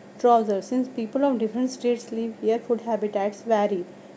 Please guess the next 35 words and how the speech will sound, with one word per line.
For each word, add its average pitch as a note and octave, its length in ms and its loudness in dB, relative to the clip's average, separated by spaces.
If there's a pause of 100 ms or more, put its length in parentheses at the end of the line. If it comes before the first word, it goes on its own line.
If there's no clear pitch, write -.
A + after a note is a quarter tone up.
(140)
and B3 100 2
also A3+ 320 2
changing। G3 460 -4
The G3 160 -2
habit A3 400 -2 (640)
of A3 200 0
non-vegetarian A3 680 0
food G#3+ 200 -4 (120)
is G#3+ 100 -10
also G3+ 260 -4
very G#3 280 0
common F#3+ 360 -2
here। G3 360 0 (1900)
कहते B3 220 4
हैं C#4 120 6
कि C#4+ 80 4
यहाँ C4 400 4
पर C#4+ 140 4
क्या B3 180 2
है A#3 200 2
दिल्ली G#3+ 340 0
में, B3+ 160 0 (520)
ये A3+ 60 2
दिल्ली A#3+ 360 2
जो C#4+ 160 6
है A3+ 240 0
वो A3+ 140 0
इंडिया G#3+ 400 2
की, A3+ 140 -2
हमारी G#3+ 360 0
जो G#3 140 -4
कंट्री A3 380 0
है G#3+ 260 0
दिल्ली G#3+ 360 -2
उसकी G#3+ 280 -2